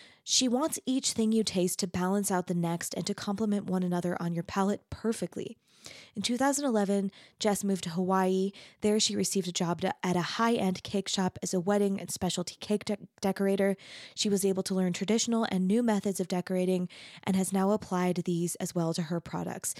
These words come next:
And I just wanna say, it's not here in the bio, but Jess is thirty-two years old, as we'll talk about in the, in, in the interview, but I wanna just say it now.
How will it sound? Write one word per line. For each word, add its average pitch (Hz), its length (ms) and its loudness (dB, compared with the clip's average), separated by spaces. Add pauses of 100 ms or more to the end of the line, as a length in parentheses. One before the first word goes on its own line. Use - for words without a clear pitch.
(300)
And 226 200 0
I 226 120 2
just 302 200 0
wanna 226 160 2
say, 208 240 0
it's 180 140 -2
not 208 160 0
here 208 160 0
in 196 80 2
the 180 80 2
bio, 185 340 4
but 175 300 0 (1500)
Jess 240 300 4
is 285 160 2
thirty-two 208 520 4
years 185 260 4
old, 165 260 4
as - 160 2
we'll 175 80 2
talk 175 240 2
about 175 220 4
in 170 100 4
the, - 160 -2
in, 180 320 2
in 220 200 6
the 208 80 4
interview, 180 360 4
but 175 140 2
I 175 60 4
wanna 196 200 2
just 175 240 0
say 180 140 6
it 165 100 2
now. 165 320 4